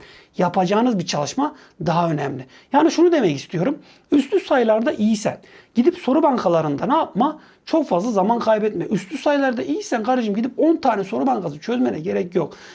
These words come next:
Üslü sayılarda iyi olduğunu nereden anlayacaksın? Deneme yapıyorsun ya. Her o deneme yaptığında üslü sayıları yapabiliyorsan o zaman bir sorun yok. Ne yaparsın? Ee, bu şekilde eksikler üzerinden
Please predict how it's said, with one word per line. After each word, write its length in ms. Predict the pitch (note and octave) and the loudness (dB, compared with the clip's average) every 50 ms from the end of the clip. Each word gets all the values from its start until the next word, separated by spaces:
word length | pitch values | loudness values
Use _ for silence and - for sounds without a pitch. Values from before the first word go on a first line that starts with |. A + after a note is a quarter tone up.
| - - - | -12 -6 -4
Üslü 260 | B3 G#3+ G#3 - E4+ | -4 -4 -4 -6 -6
sayılarda 500 | - - D#4+ D4 C4+ B3 A#3 G#3+ F3+ - | 0 2 2 4 4 2 2 2 0 0
iyi 200 | - A3+ B3 D4+ | 2 4 4 4
olduğunu 360 | E4+ D#4+ C#4 A3+ B3+ D4+ D#4 | 4 4 4 4 4 4 4
nereden 260 | D4 A3 F3 C#3+ D#3 D3 | 4 4 2 2 0 -4
anlayacaksın? 680 | C3 C#3 D3+ D3+ D3 C#3 D3 D3 - - D#4+ D#4+ D4 - - - - _ - | -4 -6 -6 -6 -6 -6 -8 -8 -6 -4 -4 -4 -4 -6 -12 -20 -18 _ -4
Deneme 300 | F3+ G3 G3+ A3+ A#3+ C#4 | -2 0 2 2 2 2
yapıyorsun 440 | C#4+ C#4+ C#4+ - F4+ D#4+ - - F#4 | 2 0 0 2 0 0 2 4 4
ya. 240 | F4+ C4 G3 F#3 - - - - - | 4 4 4 0 -4 -10 -20 -14 -2
Her 180 | - C#4+ D4+ | 0 2 4
o 160 | E4 D#4+ C#4 B3 | 4 2 2 2
deneme 280 | C#4 C4 C4+ C#4 D4 | 2 2 4 4 4
yaptığında 480 | D4+ C#4+ C4 - - - G#3+ G#3+ G3+ - | 2 0 -2 -4 -4 -4 -4 -4 -2 -2
üslü 260 | C4 A3 - - - | -4 -6 -8 -10 -8
sayıları 540 | - - B3+ G#3 F3 E3 E3+ G3 C#4+ E4+ - - | -4 -2 -2 0 0 -2 -2 -2 -2 -4 -4 -2
yapabiliyorsan 720 | - C4+ D4 C#4+ - D#4+ E4 D#4 G3 F#3 E3+ D#3+ - D4 F#4+ - | 0 0 2 2 2 0 0 0 0 0 -2 -2 -2 -6 -6 -4
o 80 | - A#3 | -4 -4
zaman 240 | A3 A3 F#3+ F3 G#3 | -2 -2 -2 -2 -4
bir 40 | A3+ | -6
sorun 340 | - - E3+ G#3 F4 G4+ - - - - - _ - | -6 -4 -2 -2 -2 -4 -6 -10 -20 -20 -20 _ 0
yok. 280 | G#3+ A#3 G#3+ F3 - - - - - _ _ | 2 4 4 2 0 -4 -16 -20 -20 _ _
Ne 60 | C4 D#4 | 2 4
yaparsın? 600 | D#4 C#4 - - D#3 D#3 D#3+ - D#4 D#4+ D#4+ - - - - - | 4 4 2 2 0 -2 -2 -2 -2 -4 -4 -6 -12 -20 -8 -4
Ee, 440 | - G#3 G#3 G3 G3 F#3+ - - - A#3 | -2 0 0 0 0 -2 -4 -4 -6 -4
bu 160 | A#3+ - C#4+ | -2 -2 0
şekilde 540 | C#4 D4+ G#3+ E3+ D3+ E3+ D#3+ F#3 C#4 D4 C#4+ - - - _ _ _ - | 2 2 2 2 0 0 0 0 0 -2 -2 -6 -16 -20 _ _ _ -4
eksikler 640 | G3 F#3+ F#3 - - - C4 B3 - C#4 D#4+ E4+ | -2 -2 -2 -4 -6 -6 -6 -2 0 2 2 4
üzerinden 640 | C#4+ A3+ F3+ F#3 F3 E3 E3 E3+ E3+ C4 D#4+ E4 | 4 4 4 2 2 2 2 0 2 0 0 0